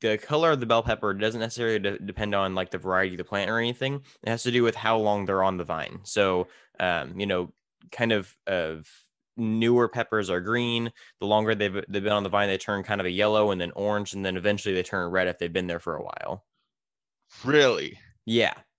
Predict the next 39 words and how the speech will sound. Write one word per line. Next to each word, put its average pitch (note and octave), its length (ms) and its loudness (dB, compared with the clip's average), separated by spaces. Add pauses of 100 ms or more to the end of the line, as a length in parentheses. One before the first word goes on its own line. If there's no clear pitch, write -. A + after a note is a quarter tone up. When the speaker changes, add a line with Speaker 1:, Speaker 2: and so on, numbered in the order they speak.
(640)
Speaker 2:
Okay. A#2+ 420 2
I, C#3 180 4
so F3+ 240 4
I D#3+ 100 6
wa-, E3+ 280 6
I C#3 80 4
watched G3 340 2
a E3 60 -4
time B2+ 360 -4
lapse D#3+ 380 0
on G2+ 400 -6 (100)
YouTube D3+ 580 -8
of G#2+ 280 -2 (220)
a, F#2+ 120 -2 (460)
I've G2+ 120 -4
been B2 140 -6
doing C3 220 -2
all C#3+ 120 4
my D3 120 2
research B2 560 -2
on F#2 160 -4
YouTube. F2 380 -12 (120)
It's - 200 -8
such D3+ 220 2
a C3 40 4
lovely G#2+ 460 0
Speaker 1:
<laughs> - 0 -
Speaker 2:
source. - 560 -4 (140)
Speaker 1:
It G#2+ 160 4
is. F2+ 320 2
Speaker 2:
So, A#2+ 140 2 (480)
um, G#2+ 300 0
I A#2+ 140 2
was A#2+ 120 2
watching C3 340 2
a G#2 40 -4
time A#2 400 -2
lapse G2+ 380 -2
of F#2 120 -14